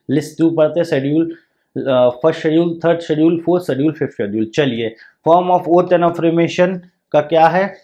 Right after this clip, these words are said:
सेकंड, तो इसका आप सेकंड कर दो ऐसा।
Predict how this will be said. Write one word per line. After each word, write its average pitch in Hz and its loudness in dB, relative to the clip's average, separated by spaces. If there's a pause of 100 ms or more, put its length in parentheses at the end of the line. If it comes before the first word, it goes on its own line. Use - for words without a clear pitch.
(280)
सेकंड, 143 -2
तो - -10
इसका 135 -6
आप 131 -2
सेकंड 127 -6
कर 113 -4
दो 117 -2
ऐसा। 120 -4